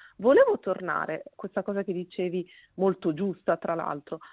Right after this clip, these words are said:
nel fatto che siamo in, eh, stiamo vivendo un periodo di capitalismo sfrenato, ancora più, come dire, eh, senza freni e senza controllo rispetto a quello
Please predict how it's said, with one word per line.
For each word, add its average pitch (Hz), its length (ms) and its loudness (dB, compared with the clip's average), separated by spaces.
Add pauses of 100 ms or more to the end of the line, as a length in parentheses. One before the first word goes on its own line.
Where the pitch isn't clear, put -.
(180)
nel 202 120 -6
fatto 226 300 0
che 208 220 -4
siamo 185 280 -4
in, 175 300 -6
eh, 156 800 -8
stiamo 185 260 -2
vivendo 185 360 -2
un 175 80 -4
periodo 180 440 -2
di 170 320 -6
capitalismo 175 1000 -6
sfrenato, 165 600 -2
ancora 165 360 -2
più, 151 600 -8
come 160 240 -8
dire, 160 380 -4 (360)
eh, 87 1500 -2 (220)
senza 220 240 -2
freni 185 320 -2
e 190 100 -6
senza 190 280 -6
controllo 165 480 -2
rispetto 165 380 -8
a - 20 -16
quello 160 340 -2